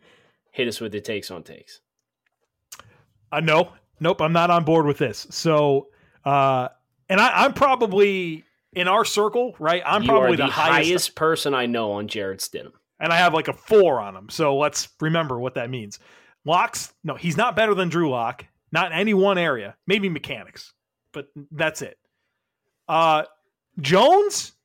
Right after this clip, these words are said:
Speaker 2: maybe that's where we have the discussion, right? Like, I don't think maybe it's that crazy if you like him more than Jones, but I like Jones more than Stidham. And comparable to Haskins, nah, not, not anywhere near the same planet,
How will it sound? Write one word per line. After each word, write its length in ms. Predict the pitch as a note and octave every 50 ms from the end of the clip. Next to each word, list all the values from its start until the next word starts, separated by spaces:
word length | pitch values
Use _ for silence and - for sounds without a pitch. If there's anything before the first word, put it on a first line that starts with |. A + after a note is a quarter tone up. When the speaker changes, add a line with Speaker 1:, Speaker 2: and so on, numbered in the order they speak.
| _ _ _ _ _ _ _
Speaker 2:
maybe 220 | - A3+ C#4+ C4 A#3
that's 220 | A3 A#3+ B3+ B3 B3
where 140 | A3 G3+
we 100 | G3 F#3
have 200 | E3 G3 G3 F#3
the 80 | E3+ E3
discussion, 520 | C3 C3+ - - G3+ A#3 A3 - C#3+ A#2+
right? 240 | A2 B2+ D3+ F3+ F3+
Like, 140 | D#3+ D#3 D3+
I 60 | D#3 D#3
don't 200 | F3 F3+ F3 -
think 220 | F#3+ F3 - - _ _
maybe 240 | - D3+ D#3+ D#3+ D3+
it's 120 | C#3 C3+ -
that 220 | C#3+ D#3 A#3+ -
crazy 400 | - D3+ C#3+ D3 C#3 A#2 C#3 C#3
if 100 | C3+ -
you 140 | C#3+ C3+ C3+
like 200 | C#3 C#3 C3+ -
him 80 | C3+
more 200 | B2+ C3 C3+ C3+ B2+
than 120 | A#2+ A#2
Jones, 300 | A2 C3 C#3 D3+ D3 C3+ -
but 100 | C3+ A#2+
I 60 | C3
like 200 | C3+ C#3+ C3+ A2
Jones 300 | A2 C3+ C3+ C3+ B2 A2+
more 180 | C3 C3 C3
than 80 | A#2 G#2+
Stidham. 340 | - - D#3 E3+ D#3 B2+ B2 - _ _ _ _ _ _ - _
And 140 | - D3 D#3
comparable 540 | - - E3+ - E3+ F#3 G#3 G#3 G3 G3 F#3+
to 80 | D3+ -
Haskins, 580 | - C3+ D3 F3 - - A3+ G#3 F3+ - - _
nah, 220 | A#2+ A#2 A2 G2+ - _ _ _ _ _ _ _ _ _ _ _ _
not, 240 | D3 D3 D#3 F3 E3+
not 200 | D#3+ D#3+ F3 F3
anywhere 320 | E3+ F3+ F3+ E3+ D#3+ D#3
near 160 | D3+ D#3 D#3 C#3
the 60 | B2+
same 220 | - - D3 C#3 B2+
planet, 400 | - - C3+ C#3 C#3+ C3 A2+ -